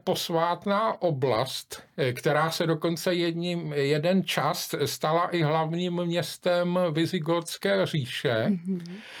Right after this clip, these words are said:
Speaker 1: Jo, a to by nám vlastně vysvětlilo, jak je možné, že,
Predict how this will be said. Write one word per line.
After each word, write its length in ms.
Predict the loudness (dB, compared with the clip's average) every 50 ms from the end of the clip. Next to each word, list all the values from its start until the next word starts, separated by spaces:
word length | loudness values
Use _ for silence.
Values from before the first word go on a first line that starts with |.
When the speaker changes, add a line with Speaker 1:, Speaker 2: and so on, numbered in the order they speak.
| -14 -2 0
Speaker 1:
Jo, 100 | 2 2
a 100 | 2 0
to 160 | 0 2 0
by 160 | 2 4 4 4
nám 280 | 4 4 2 2 2
vlastně 420 | 2 2 0 0 -2 -2 0 0 2
vysvětlilo, 760 | 0 -2 -2 -2 -2 -4 -4 -2 -2 0 2 2 2 2 4
jak 260 | 2 2 0 0 0
je 80 | 0 0
možné, 460 | 2 0 0 0 0 0 0 0 0
že, 220 | 0 0 -2 -2